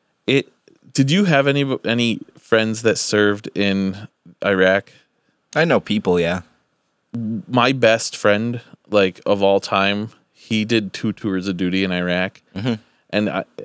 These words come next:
Speaker 1: I understand that it was, he was in the Marines in the movie. Like, it's based on a true story.
Speaker 2: Yeah.
Speaker 1: But he was a Marine, but it, it made me, um,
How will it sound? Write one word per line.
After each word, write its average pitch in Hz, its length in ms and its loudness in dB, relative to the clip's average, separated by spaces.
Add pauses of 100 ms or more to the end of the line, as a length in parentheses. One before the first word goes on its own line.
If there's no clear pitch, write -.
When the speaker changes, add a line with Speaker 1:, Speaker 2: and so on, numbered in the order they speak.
Speaker 1:
I 147 100 2
understand 123 480 0
that 87 160 -2
it 85 60 -6
was, 101 340 -8
he - 240 -4
was 110 220 -2
in 107 80 0
the 98 80 2
Marines 98 480 0
in 104 80 -2
the 104 40 -2
movie. 104 360 0
Like, 98 260 0
it's 180 100 -4
based 113 240 0
on 104 80 0
a 92 60 -6
true - 160 -10
story. 82 380 0 (200)
Speaker 2:
Yeah. 110 200 2 (100)
Speaker 1:
But 98 240 4 (300)
he - 160 0
was 117 140 2
a - 20 -2
Marine, 104 420 0
but 98 240 2
it, 107 160 0
it 107 220 -2
made 135 580 0
me, 135 460 0 (600)
um, 92 440 0